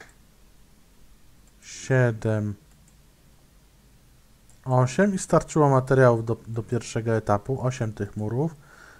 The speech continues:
I teraz drugi etap. Do drugiego etapu, o, nie wiem, czy starczy, ale to po trzy, a, bloków mi braknie. Mm,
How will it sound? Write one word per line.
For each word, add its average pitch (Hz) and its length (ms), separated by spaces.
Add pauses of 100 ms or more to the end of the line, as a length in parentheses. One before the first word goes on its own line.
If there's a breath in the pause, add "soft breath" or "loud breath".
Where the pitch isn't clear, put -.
(180 loud breath)
I 190 80
teraz 151 320
drugi 127 320
etap. 107 300 (720 soft breath)
Do 139 120
drugiego 160 340
etapu, 143 440
o, 135 360 (100)
nie 123 100
wiem, 104 140
czy 101 140
starczy, - 460
ale 180 280 (580 soft breath)
to 262 160
po 139 140
trzy, 165 320 (240)
a, 151 800
bloków 131 600
mi 110 160
braknie. 101 440 (800 soft breath)
Mm, 117 840